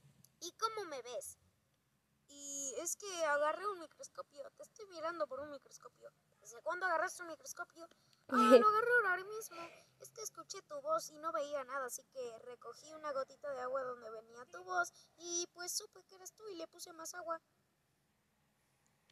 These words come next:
Speaker 1: ¿Y cómo no respiras para vivir?
Speaker 2: <laughs>
Speaker 1: Ah,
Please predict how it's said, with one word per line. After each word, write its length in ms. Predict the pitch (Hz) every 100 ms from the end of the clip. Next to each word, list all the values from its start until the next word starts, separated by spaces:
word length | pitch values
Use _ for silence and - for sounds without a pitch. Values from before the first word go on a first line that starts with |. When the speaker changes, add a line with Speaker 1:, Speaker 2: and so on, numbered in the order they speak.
| _ _ -
Speaker 1:
¿Y 120 | 294
cómo 400 | - 453 494 427
no 160 | 359 381
respiras 520 | 359 - - 330 302
para 260 | - 233 202
vivir? 420 | 202 226 262 - _ _ _ _ _ -
Speaker 2:
<laughs> 260 | 247 254 - _ -
Speaker 1:
Ah, 280 | 302 320 320